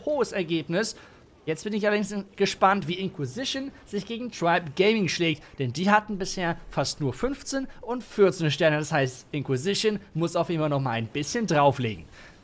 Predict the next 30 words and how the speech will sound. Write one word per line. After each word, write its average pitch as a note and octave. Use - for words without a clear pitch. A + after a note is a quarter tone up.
Am F3
Anfang A#3
bereits A3
jetzt A3
kann A#3
ich A3+
euch A#3
sagen, A#3+
wir G#3
werden G3+
sehr F3+
viele B3
Rückrufzauber E3+
sehen, C#3+
denn C#3
der F#3
Zauber F#3
scheint F#3
bei F3+
den F#3
Profis F3
bisher D#3
das D3
Nonplusultra E3
zu B2+
sein. G2
Die B2+
Verteidigungen A#3
sind A#3
schlechter F#3+